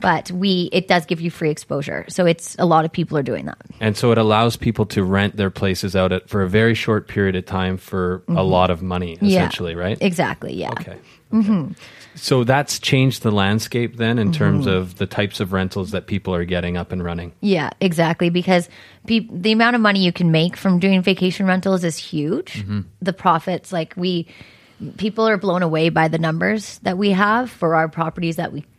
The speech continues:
Speaker 1: we do as vacation rentals, but they,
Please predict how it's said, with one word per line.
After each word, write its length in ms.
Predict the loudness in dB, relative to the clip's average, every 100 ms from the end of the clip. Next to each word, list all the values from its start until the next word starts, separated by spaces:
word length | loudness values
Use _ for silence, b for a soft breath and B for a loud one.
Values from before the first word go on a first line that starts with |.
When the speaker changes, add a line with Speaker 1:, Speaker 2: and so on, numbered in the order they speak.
| _
Speaker 1:
we 140 | -2 0
do 220 | 2 2
as 100 | 2
vacation 480 | 0 0 -2 -2 -2
rentals, 580 | -2 -2 -4 -4 -8 -18 B B B
but 200 | 2 4
they, 480 | 4 6 4 2